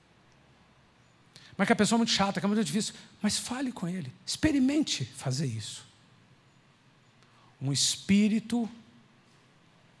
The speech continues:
da parte do Senhor confronta e vence todo o espírito da parte das trevas.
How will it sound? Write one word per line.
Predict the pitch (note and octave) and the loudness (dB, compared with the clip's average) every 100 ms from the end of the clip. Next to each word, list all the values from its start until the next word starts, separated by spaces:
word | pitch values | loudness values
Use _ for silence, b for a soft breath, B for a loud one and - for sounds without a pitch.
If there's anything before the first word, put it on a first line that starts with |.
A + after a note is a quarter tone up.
| _ - | _ -18
da | - | -10
parte | - E3 - F#3 | -4 -4 -4 -4
do | G3 | -2
Senhor | - A3+ F#3+ C#3+ C3+ C3 - - - - - _ - B - | -2 -2 -4 -4 -6 -10 -18 -20 -20 -20 -20 _ -20 B -4
confronta | D#3+ E3+ C#3 - F3 G#3+ A3+ A3+ | -2 0 -4 -4 0 0 2 0
e | |
vence | G3+ D#3 E3+ D3 - B2+ - | 0 0 0 -2 -6 -8 -6
todo | E3 F3 D3+ | -2 -2 -2
o | |
espírito | F#3 - - - F3 D#3+ - | -2 -2 -4 -2 -2 -4 -10
da | G#2+ B2+ | -8 -6
parte | - A#2+ | -4 -6
das | A#2+ A2 - | -4 -6 -6
trevas. | A2 A2 A#2 - - | -8 -10 -12 -14 -16